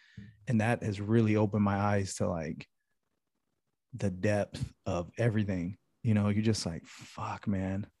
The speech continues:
it's so c-, cool because, damn, now I wanna work this shit during practice. You know, I wanna try to work this." So, and you gotta pick what you're gonna work. And so you can just, it's just an ever expanding, never ending s-, web of, of learning, man. So,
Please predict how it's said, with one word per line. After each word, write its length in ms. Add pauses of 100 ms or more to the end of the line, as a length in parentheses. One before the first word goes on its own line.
(120)
it's 140
so 260
c-, 140
cool 340
because, 560 (540)
damn, 160
now 100
I 80
wanna 160
work 220
this 140
shit 260
during 300
practice. 540
You 60
know, 80
I 60
wanna 180
try 160
to 80
work 220
this." 400 (500)
So, 140
and 240
you 60
gotta 160
pick 240
what 140
you're 60
gonna 160
work. 440
And 100
so 100
you 120
can 160
just, 160
it's 100
just 180
an 100
ever 300
expanding, 600
never 260
ending 480 (580)
s-, 200
web 380
of, 340 (100)
of 120
learning, 360
man. 280 (340)
So, 340